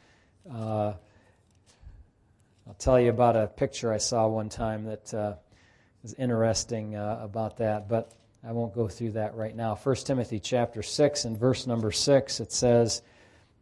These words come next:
"Now godliness with contentment is great gain, for we brought nothing into this world, and it is certain we can carry nothing out. And having food and clothing, with these let us be content.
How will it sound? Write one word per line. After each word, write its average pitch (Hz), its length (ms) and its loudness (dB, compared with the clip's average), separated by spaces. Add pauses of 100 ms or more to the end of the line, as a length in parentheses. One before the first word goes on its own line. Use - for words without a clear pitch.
(640)
"Now 135 160 8
godliness 175 640 10
with 151 200 4
contentment 135 840 0
is 120 180 0
great 123 340 2
gain, 120 440 2 (1000)
for 143 140 -2
we 151 140 8
brought 147 460 6
nothing 147 400 8
into 143 240 4
this 120 240 -2
world, 120 420 6 (880)
and 143 140 8
it 143 100 8
is 127 120 8
certain 131 760 10 (240)
we 143 140 6
can 131 240 0
carry 156 420 8
nothing 135 560 2
out. 127 460 2 (880)
And 117 120 -4
having 131 260 6
food 165 280 8
and 127 120 4
clothing, 156 460 8
with 127 160 2
these 151 260 8
let 139 160 8
us 127 160 6
be 139 160 2
content. 131 560 2